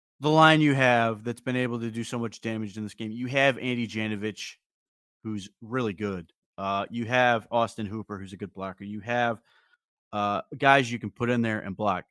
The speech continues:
Do I think they should have spread it out at least once to run the ball? Sure. I don't love the call they made on that, that Odell Beckham pass, uh, out to the, out to the corner.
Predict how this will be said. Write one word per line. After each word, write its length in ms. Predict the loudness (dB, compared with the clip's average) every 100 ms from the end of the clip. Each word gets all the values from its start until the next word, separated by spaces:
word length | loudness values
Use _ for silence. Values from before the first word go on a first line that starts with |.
| -10
Do 180 | 2 6
I 60 | 6
think 220 | 4 0
they 100 | -2
should 200 | 0 -2
have 120 | -4
spread 320 | -10 -2 0
it 100 | 4
out 140 | 4 4
at 100 | 0
least 200 | -4 -6
once 380 | 0 2 2
to 100 | 0
run 160 | 2 2
the 60 | 4
ball? 280 | 6 6
Sure. 380 | 4 2 0 4
I 100 | 4
don't 200 | 4 4
love 240 | 2 0 0
the 80 |
call 280 | 2 4 4
they 140 | 4 0
made 280 | 0 0
on 160 | 0 -2
that, 200 | -4 -6 _ _ _ _ -6
that 160 | -2
Odell 280 | 0 4 4
Beckham 340 | 4 2 0 -2
pass, 580 | 2 2 0 -4 -16 -14
uh, 520 | -8 -6 -4 -4 -6 -6 -10 _ _ _ -6
out 180 | -4 -4 -6
to 60 |
the, 280 | -10 -10 -10 -10
out 180 | -8 -8
to 60 | -12
the 80 |
corner. 540 | -16 -12 -8 -6 -8